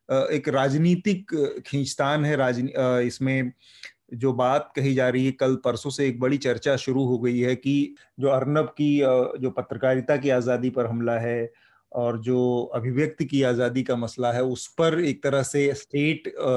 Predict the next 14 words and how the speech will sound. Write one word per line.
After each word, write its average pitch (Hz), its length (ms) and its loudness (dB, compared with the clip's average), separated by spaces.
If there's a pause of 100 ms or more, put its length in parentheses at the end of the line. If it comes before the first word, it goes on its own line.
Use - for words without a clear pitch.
(100)
पत्रकारिता 123 800 0
के 139 320 -4
ऊपर 131 280 0
अटैक 120 400 -2
कर 123 100 -2
रहा 120 240 0
है, 123 300 -2 (340)
क्रिटिकल 139 460 0
जर्नलिज्म 131 560 0
को 143 160 -2
निशाना 123 420 -2
बना 113 240 0
रहा 107 220 -4
है। 123 220 -8